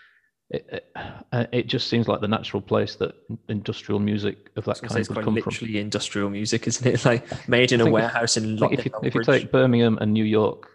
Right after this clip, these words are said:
Speaker 1: you've probably got pretty much all of the <laughs> influential bands there, all, all the fundamentals.
Speaker 2: There you go.
Speaker 1: Yeah.
Speaker 2: Should put, put that on the map.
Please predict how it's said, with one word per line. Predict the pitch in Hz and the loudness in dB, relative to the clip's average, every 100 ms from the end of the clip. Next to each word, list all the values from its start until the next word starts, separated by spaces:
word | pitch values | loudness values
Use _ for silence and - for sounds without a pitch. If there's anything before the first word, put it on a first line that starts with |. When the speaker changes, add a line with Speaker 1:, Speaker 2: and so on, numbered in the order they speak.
| _ - | _ -14
Speaker 1:
you've | 101 - | -14 -6
probably | 110 104 | -4 -2
got | 95 104 - - _ - | -2 -2 -4 -16 _ -10
pretty | - - | -4 -4
much | - - - _ _ _ _ _ | -4 -8 -16 _ _ _ _ _
all | - 104 | -2 0
of | 101 | 0
the | 104 | -2
<laughs> | |
influential | 98 - 127 - 139 123 | -2 0 0 0 -4 -4
bands | - 110 110 | -2 -2 0
there, | 107 | 0
all, | 110 113 202 151 117 - | 0 -2 -4 -6 -8 -6
all | 131 117 | 0 0
the | 107 | 2
fundamentals. | 127 110 110 110 110 104 - - _ - - - - _ | 2 2 2 2 0 -2 -4 -16 _ -20 -20 -20 -20 _
Speaker 2:
There | 156 | -4
you | |
go. | 113 | -2
Speaker 1:
Yeah. | 104 | -4
Speaker 2:
Should | - | -6
put, | - - | -12 -10
put | 180 | -8
that | 143 | -6
on | 156 160 | -4 -4
the | |
map. | 160 165 - | -2 -4 -8